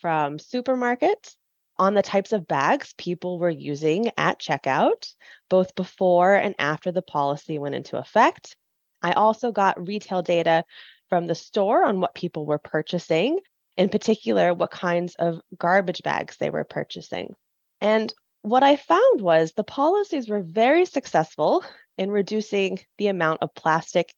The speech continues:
carryout bags people used at supermarkets. It goes to zero, as you would expect, with a ban. But sales of garbage bags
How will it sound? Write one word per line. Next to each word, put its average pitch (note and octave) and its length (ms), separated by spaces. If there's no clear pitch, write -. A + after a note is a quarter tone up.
carryout C#3+ 440
bags A#2 320
people C#3+ 340
used C3+ 400
at - 320
supermarkets. D4+ 680
It - 160
goes C#3 280
to B3+ 120
zero, C#4+ 340
as F#3 220
you F#3 80
would F3 100
expect, - 480
with G3 180
a F3+ 60
ban. D#3+ 540
But E4 560
sales C4 580
of A3+ 140
garbage C4+ 520
bags C#3 500